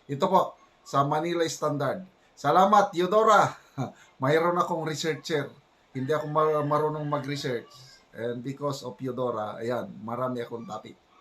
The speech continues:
Manila Standard. Senators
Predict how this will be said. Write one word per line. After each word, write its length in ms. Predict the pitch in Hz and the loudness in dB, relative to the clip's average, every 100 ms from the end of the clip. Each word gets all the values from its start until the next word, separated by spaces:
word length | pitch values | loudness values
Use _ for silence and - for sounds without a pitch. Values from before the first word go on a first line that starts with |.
| _ _ _ _ _ _ _ _ - | _ _ _ _ _ _ _ _ -6
Manila 320 | 131 214 226 | 2 4 4
Standard. 560 | 196 175 151 120 98 - _ _ _ _ _ _ _ _ _ _ | 2 0 -2 -4 -8 -14 _ _ _ _ _ _ _ _ _ _
Senators 960 | - 220 233 233 226 220 208 - - | 2 4 4 2 4 6 4 -2 -14